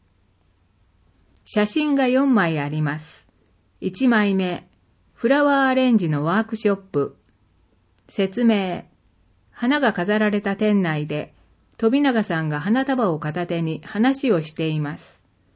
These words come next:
三人の女性が耳を傾けています。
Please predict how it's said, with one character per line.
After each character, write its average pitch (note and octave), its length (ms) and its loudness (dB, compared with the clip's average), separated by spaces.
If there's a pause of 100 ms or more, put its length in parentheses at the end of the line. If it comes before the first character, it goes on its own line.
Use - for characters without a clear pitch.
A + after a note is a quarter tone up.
(420)
三 D4 360 0
人 D4 200 4
の E3+ 120 4
女 D3+ 160 -2
性 F#3 280 0
が E3 360 -4
耳 A3+ 300 2
を - 100 2
傾 G#3+ 360 0
け E3+ 140 -2
て D3 160 -2
い D3+ 120 -4
ま D3 160 -6
す。 - 300 -20